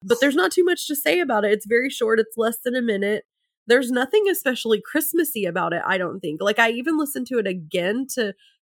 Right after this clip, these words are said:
sometimes I hear things and I'm like, "Oh, that just sounds like Christmas. It's like Christmas bells or something." It doesn't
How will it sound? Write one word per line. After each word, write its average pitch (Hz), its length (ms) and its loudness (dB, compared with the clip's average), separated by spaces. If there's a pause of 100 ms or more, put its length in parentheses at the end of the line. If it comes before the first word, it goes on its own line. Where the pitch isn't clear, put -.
(120)
sometimes 453 480 2
I 240 120 4
hear 254 200 -4
things 240 240 -6
and 226 100 -2
I'm 220 60 -4
like, 226 160 -2
"Oh, 262 120 0
that 262 180 -6
just 247 200 -6
sounds 208 340 -4
like 185 180 -2
Christmas. 185 420 -8
It's 208 140 -14
like 233 160 -6 (100)
Christmas 208 400 -6
bells 196 500 -4
or 185 140 -8 (280)
something." 233 200 -10
It 240 100 -6
doesn't 370 240 -2